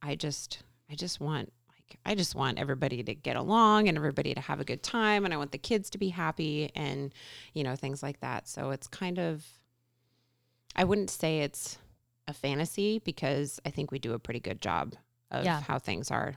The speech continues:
Speaker 1: now. But yes, you're, you're right. There's a lot of conversations and a lot of, like, you know, checking yourself. And, you know, I would call my mom,
Speaker 2: Yeah.
Speaker 1: you know, with certain things and be like,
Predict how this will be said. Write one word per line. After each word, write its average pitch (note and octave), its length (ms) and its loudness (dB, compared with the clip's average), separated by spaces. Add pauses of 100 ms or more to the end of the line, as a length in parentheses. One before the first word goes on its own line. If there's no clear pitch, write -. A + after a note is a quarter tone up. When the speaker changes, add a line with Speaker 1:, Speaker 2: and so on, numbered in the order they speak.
(120)
Speaker 1:
now. - 240 -4
But - 140 10
yes, F3 360 6
you're, F3 220 8
you're F3 220 2
right. B2+ 300 2
There's E3+ 240 0
a - 20 -4
lot F3 140 0
of D#3+ 60 -4
conversations D3 800 -2
and C#3 140 -2
a C#3 40 -2
lot C3+ 240 -2
of, C3+ 220 -4 (100)
like, C3 380 -6 (520)
you C#3+ 100 -2
know, C3 300 -2 (140)
checking C#3 340 -4
yourself. B2 540 0
And, A#2+ 320 -4 (420)
you D3+ 100 -4
know, C3+ 260 0
I C#3+ 520 -2 (460)
would D3 140 -12
call D3+ 200 0
my C3+ 140 2
mom, C3 480 0 (480)
Speaker 2:
Yeah. F#3 280 6 (140)
Speaker 1:
you G3 100 8
know, F3 120 12
with D#3+ 120 8
certain D3 240 6
things C#3+ 280 0
and C#3 100 -2
be D3+ 100 0
like, C#3 280 -2